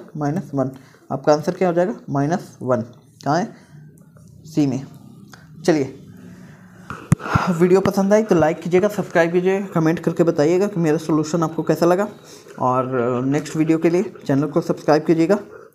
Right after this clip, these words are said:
चलिए, आपको एक question देता हूँ, वो बना के आइएगा। reasoning का question देता हूँ मैं, वो आप solve कीजिएगा खुद से। तो question है,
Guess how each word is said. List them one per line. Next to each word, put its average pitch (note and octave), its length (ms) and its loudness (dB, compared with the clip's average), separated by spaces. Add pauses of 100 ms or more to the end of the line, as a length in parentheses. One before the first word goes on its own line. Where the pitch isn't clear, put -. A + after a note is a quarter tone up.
(120)
चलिए, A3 220 4
आपको F#3 260 2
एक F#3 140 0
question D#3 320 0
देता C#3 200 -2
हूँ, F3 180 -2
वो - 800 -2
बना D3+ 220 2
के C3+ 140 0
आइएगा। C#3 300 2 (340)
reasoning E3+ 320 2
का G3+ 100 2
question E3+ 400 0
देता D#3 220 2
हूँ D#3+ 100 0
मैं, A3 120 -2 (480)
वो D#3+ 120 4
आप E3 200 4
solve D3 220 2
कीजिएगा D3 300 0
खुद - 180 -8
से। - 180 -4 (680)
तो D#3 60 -2
question F3 400 2
है, F3+ 100 0